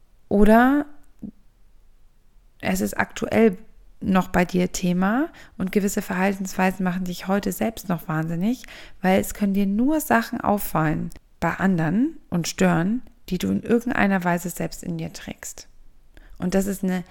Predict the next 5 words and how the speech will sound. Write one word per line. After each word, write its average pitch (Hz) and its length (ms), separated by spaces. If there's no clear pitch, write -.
verdammt 220 880
harte 220 400
Aussage 240 840
und - 180
es, 85 200